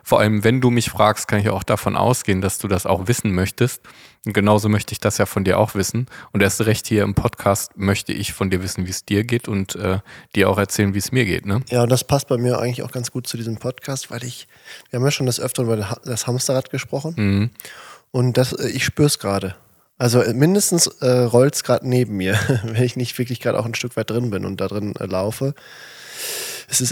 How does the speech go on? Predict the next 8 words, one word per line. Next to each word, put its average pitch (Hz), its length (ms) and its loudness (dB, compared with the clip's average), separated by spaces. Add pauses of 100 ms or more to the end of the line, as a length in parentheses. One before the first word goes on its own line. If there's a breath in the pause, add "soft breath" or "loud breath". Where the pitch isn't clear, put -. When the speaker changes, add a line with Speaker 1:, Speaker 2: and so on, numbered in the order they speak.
Speaker 2:
Ende 131 180 2
des 120 160 2
Semesters, 131 560 0
es 131 120 -4
ist, 120 200 -2 (160)
äh, 120 160 -2
Anfang 131 480 -2
März. 113 640 -2